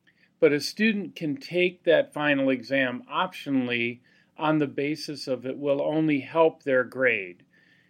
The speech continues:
If they take it and it would hurt their grade, it doesn't get used. However, most seniors are gonna opt out of taking the final exam if they can do so.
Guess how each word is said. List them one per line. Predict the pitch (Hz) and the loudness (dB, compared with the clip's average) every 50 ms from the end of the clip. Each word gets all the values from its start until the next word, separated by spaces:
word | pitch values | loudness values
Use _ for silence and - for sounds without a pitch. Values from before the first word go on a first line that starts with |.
| _ - | _ -10
If | 156 147 - | -10 -4 2
they | - 160 151 | 4 4 6
take | 147 151 180 180 185 175 175 180 | 4 4 4 4 4 4 4 4
it | 175 | 4
and | 156 151 143 | 4 4 4
it | 139 135 | 2 2
would | 127 139 127 117 | 0 -4 -10 -6
hurt | - 160 190 190 185 185 | 0 2 2 2 4 4
their | 190 180 165 | 4 4 4
grade, | 139 156 165 165 160 160 160 143 | 4 4 2 4 4 4 2 0
it | 135 127 - | -2 -2 2
doesn't | - 135 131 - 123 131 127 - | 2 2 2 2 0 -8 -8 -6
get | - 120 120 - | -6 -8 -8 -8
used. | 113 113 113 113 107 98 98 95 101 107 _ - _ _ _ _ _ _ _ _ _ _ _ _ _ _ | -10 -14 -12 -12 -12 -12 -14 -18 -20 -20 _ -20 _ _ _ _ _ _ _ _ _ _ _ _ _ _
However, | - - 175 175 170 175 180 175 156 131 131 123 127 131 | -6 0 2 6 8 8 8 8 8 6 2 2 0 0
most | 131 135 156 175 180 190 180 - - | -2 2 8 8 8 8 8 2 -4
seniors | - 185 175 160 147 139 135 135 117 | -4 -2 0 2 2 2 0 0 -2
are | 131 139 | -6 -6
gonna | 117 135 139 131 127 123 - | -2 -2 0 0 -2 -4 -6
opt | 147 143 143 139 - - | -6 -4 -4 -4 -4 -6
out | 143 135 135 131 123 | -8 -6 -6 -6 -8
of | 117 110 - | -10 -12 -10
taking | - 156 156 143 135 - 135 127 127 | -6 -4 -4 -4 -4 -4 -6 -6 -6
the | 123 117 | -8 -10
final | - - 135 131 123 117 117 113 | -8 -4 -2 -2 -2 -2 -4 -8
exam | 113 110 104 - 123 123 120 113 113 113 | -10 -12 -12 -8 -6 -4 -4 -4 -6 -8
if | 113 110 _ | -10 -12 _
they | - 117 113 | -12 -12 -12
can | 110 - 117 113 110 | -12 -12 -12 -12 -10
do | 107 113 110 | -10 -12 -12
so. | 107 - - - - - 90 90 - | -14 -16 -18 -18 -16 -16 -16 -18 -20